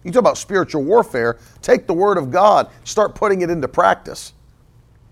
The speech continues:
Start putting it into practice and watch what God will do through your life. Watch what God will do through your life. The Word of God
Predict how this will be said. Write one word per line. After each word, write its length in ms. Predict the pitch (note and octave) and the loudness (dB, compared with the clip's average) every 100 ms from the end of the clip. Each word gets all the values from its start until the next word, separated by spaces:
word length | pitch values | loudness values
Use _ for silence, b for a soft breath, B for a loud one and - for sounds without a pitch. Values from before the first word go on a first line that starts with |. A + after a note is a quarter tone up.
| - - | -20 -16
Start 340 | - A3+ G3 | 0 2 2
putting 280 | - A3+ G3 | 2 0 2
it 100 | F3+ | 0
into 160 | F3+ | -2
practice 580 | C3 - G#2+ G2 A2+ - - | -4 0 0 0 -6 -14 -8
and 240 | C#3+ C3 | -6 -4
watch 420 | D#3 G#3 F3 - | 2 2 0 -4
what 200 | D#3 C3 | -10 -6
God 240 | A#2+ E3+ C#3+ | 2 2 2
will 100 | C#3 | -4
do 220 | B2+ E3 | -2 -4
through 260 | B2 D3 B2 | -4 -6 -6
your 140 | G#2+ | -4
life. 360 | A2+ C#3 - - _ - b b b b b _ _ _ _ - | -6 -6 -12 -20 _ -20 b b b b b _ _ _ _ -4
Watch 320 | E3 G#3 A3 | 4 4 4
what 120 | E3 | -4
God 220 | C3+ D3 C3 | 0 2 2
will 80 | |
do 100 | B2 | -2
through 180 | B2+ A#2 | -6 -6
your 100 | A#2 | -4
life. 220 | A2+ F2+ | -2 -4
The 100 | - | -4
Word 280 | C#3 F3 A3 | -2 0 2
of 140 | G#3 C#3+ | 0 0
God 460 | F3+ A3 F3 C3+ | 4 4 4 2